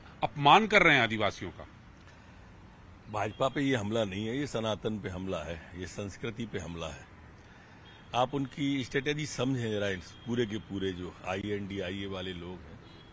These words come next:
Speaker 2: राजस्थान में गए राहुल गांधी तो हिंदू और हिंदुत्व पर सवाल उठाया, मध्य प्रदेश में आ गए तो उन्होंने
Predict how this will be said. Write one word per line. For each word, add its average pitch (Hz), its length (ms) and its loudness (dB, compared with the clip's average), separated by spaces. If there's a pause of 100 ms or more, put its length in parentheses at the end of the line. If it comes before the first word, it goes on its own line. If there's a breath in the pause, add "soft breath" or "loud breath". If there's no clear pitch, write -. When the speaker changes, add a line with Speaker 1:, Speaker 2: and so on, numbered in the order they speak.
(960)
Speaker 2:
राजस्थान 117 520 0
में 139 160 0
गए 131 160 4
राहुल 123 280 2
गांधी 120 260 -2
तो 113 140 -4
हिंदू 113 320 -2
और 110 80 0
हिंदुत्व 104 380 -6
पर 104 120 -4
सवाल 90 320 -4
उठाया, 87 340 -8 (1400 loud breath)
मध्य 120 300 0
प्रदेश 123 380 -2
में 127 140 -2
आ 113 120 2
गए 131 220 -2 (1200 loud breath)
तो 143 160 4
उन्होंने 143 440 2